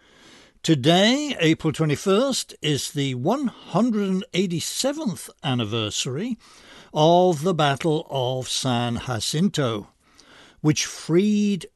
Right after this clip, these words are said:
Texas from Mexico, avenged the Alamo,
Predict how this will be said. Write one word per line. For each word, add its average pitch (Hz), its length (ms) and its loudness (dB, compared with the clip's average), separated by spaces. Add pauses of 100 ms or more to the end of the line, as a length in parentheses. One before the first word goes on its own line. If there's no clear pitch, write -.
(200)
Texas 151 640 -2 (100)
from 117 540 -6
Mexico, 180 720 -2 (420)
avenged 165 1040 4
the 147 280 -4
Alamo, 185 720 0